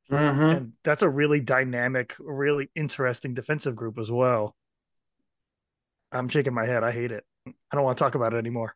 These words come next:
Speaker 2: Okay.
Speaker 1: No, no.
Speaker 2: <laughs> We'll, we'll, we'll go on to the Warriors here. Uh, we, we kinda talked about it a little bit before, but, uh, basically they gave up, uh, James Wiseman for five picks,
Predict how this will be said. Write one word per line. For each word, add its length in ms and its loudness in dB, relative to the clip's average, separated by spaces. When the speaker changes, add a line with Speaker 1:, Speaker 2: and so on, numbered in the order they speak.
Speaker 2:
Okay. 220 6
Speaker 1:
No, 260 8
no. 260 4
Speaker 2:
<laughs> 720 6
We'll, 160 6
we'll, 180 8
we'll 140 10
go 100 6
on 120 8
to 60 8
the 120 8
Warriors 480 6
here. 280 2
Uh, 360 2
we, 300 0
we 100 -4
kinda 180 2
talked 220 2
about 200 0
it 80 -2
a 40 -2
little 160 -2
bit 120 -10
before, 340 -2
but, 260 -4
uh, 240 2
basically 560 2
they 180 -2
gave 280 0
up, 240 0
uh, 360 -4
James 300 -4
Wiseman 440 2
for 140 -8
five 360 -2
picks, 420 -8